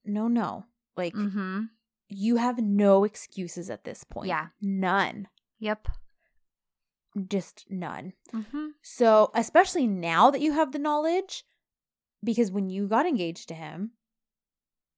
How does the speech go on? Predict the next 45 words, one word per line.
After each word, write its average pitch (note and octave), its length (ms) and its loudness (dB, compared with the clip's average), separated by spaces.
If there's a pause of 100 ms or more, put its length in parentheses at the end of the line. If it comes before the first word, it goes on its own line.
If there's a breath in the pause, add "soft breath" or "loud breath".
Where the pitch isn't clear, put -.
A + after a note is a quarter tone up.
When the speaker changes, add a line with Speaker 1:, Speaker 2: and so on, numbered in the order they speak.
(180)
Speaker 1:
you F#3 260 -10
thought E3+ 240 -2
there F3 120 -4
were F3+ 100 -10
things F3+ 200 -12
happening F3 360 -14
with E3+ 160 -18
the F3 100 -10
guy D#3 180 -12
you D#3+ 200 -16
loved D#3 480 -12
and D#3+ 300 -18
his F3 240 -14
ex. E3 420 -10 (560 soft breath)
That A#3 200 6
was A3+ 60 4
Speaker 2:
Right. F#3+ 220 4
Speaker 1:
cleared F4+ 240 4
up, D#4+ 180 8
like, C#4+ 140 2
an A#3 80 -4
episode B3 360 0
or A3+ 60 0
two A3+ 160 -4
later, G#3 420 2
but G3+ 120 -2
then A3 160 2
it F#3+ 60 -2
was G3 100 -4
like, E3+ 180 0
"Well, F#3+ 220 4
now G3 180 0
I'm G3+ 100 0
in F#3 140 -4
too F#3 160 -10
deep F3 260 -8
because F3+ 280 -10
I D#3 100 -2
already E3 300 -4
am, D3+ 160 -10
am F3+ 100 -10
engaged E3+ 360 -10
to F3+ 40 -10
this G3 160 -6
guy." E3+ 220 -4